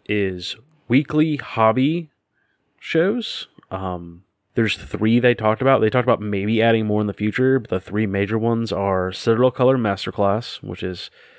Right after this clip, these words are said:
high-level painting techniques, a Warhammer Lore Masters, which is just a lore channel, essentially, uh, in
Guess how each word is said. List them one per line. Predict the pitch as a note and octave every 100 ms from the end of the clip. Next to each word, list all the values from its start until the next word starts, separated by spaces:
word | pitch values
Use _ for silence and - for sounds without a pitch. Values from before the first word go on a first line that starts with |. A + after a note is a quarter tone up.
| - -
high-level | - G#2 G#2 G#2 G#2 G2 G2+ G2
painting | F#2+ G#2+ G2+ G#2+
techniques, | A2 B2 B2+ C3+ - - - - _ _ _ _ _ _ _ _ _
a | G#2 G2 F#2+
Warhammer | F#2+ A2 A#2+ A#2+
Lore | A2+ G#2
Masters, | G2+ F#2+ - G2+ G2+ - - _ _
which | G#2+ G#2
is | G2+ F#2+ F2 - _ _ _ _ -
just | A2 G#2 -
a | A#2
lore | A2 G#2+ A2+ A#2+ A#2
channel, | - A#2+ G#2 A2+ B2
essentially, | C3+ C3 C#3 C#3 C#3 C3+ -
uh, | - G2 F#2+
in | G2+ G2 G2 F2+